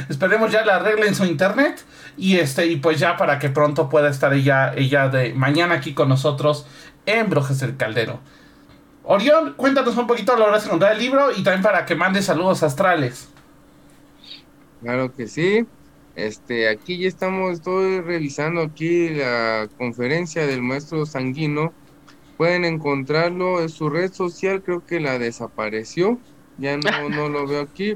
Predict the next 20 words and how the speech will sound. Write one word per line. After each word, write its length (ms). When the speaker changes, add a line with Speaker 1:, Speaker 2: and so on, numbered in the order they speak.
Speaker 2:
pero 460
es 240
este 300
señor 380
aquí, 260
miren. 320
¿Se 60
alcanza 300
a 40
ver? 180
Speaker 1:
Ok, 220
a 60
ver 140
si 120
nos 200
puedes 260
pasar 400
el 60
dato 380
y, 380